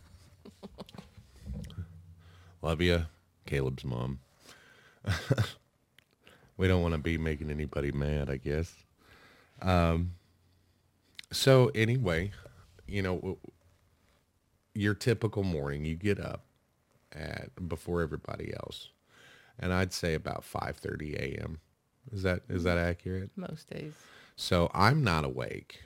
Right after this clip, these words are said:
Speaker 1: and I'll tell you why, 'cause I don't wake myself up, which I, I bet a lot of moms out there can identify having to, with having to wake up everybody in the house and get 'em going.
Speaker 2: Yeah.
Speaker 1: And, uh,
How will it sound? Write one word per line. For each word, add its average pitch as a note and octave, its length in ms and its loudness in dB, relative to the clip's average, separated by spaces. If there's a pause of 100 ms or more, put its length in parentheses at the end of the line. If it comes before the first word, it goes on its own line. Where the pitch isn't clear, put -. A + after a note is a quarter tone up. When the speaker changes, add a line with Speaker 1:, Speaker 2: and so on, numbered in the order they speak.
Speaker 1:
and E2 100 -4
I'll D#2+ 80 0
tell D#2 200 -2
you C#2 140 -2
why, - 420 -4
'cause D#2+ 160 -10
I E2 60 -2
don't D#2+ 160 -4
wake E2 240 -10
myself - 420 -8
up, - 220 -8 (1600)
which C#2+ 340 -6 (100)
I, D#2 260 -2
I D#2 80 -6
bet D2 220 -4
a C#2+ 60 -4
lot C#2+ 220 -2
of C#2+ 40 -6
moms C#2 420 -6
out C2+ 200 -6
there C2+ 160 -4
can C#2+ 180 -8
identify B1+ 540 -8
having C#2 380 -10
to, C2+ 100 -12 (360)
with E2 140 -6
having D2+ 340 -6
to C#2+ 60 -4
wake C#2 240 -4
up C2 220 -10
everybody D2 640 -2
in C#2 100 -6
the C#2 60 -6
house C2 400 -8
and C#2 140 -8
get C#2 160 -4
'em C2 160 -6
going. C2+ 520 -10 (520)
Speaker 2:
Yeah. - 240 -20 (400)
Speaker 1:
And, C2+ 500 -4
uh, A#1+ 240 -6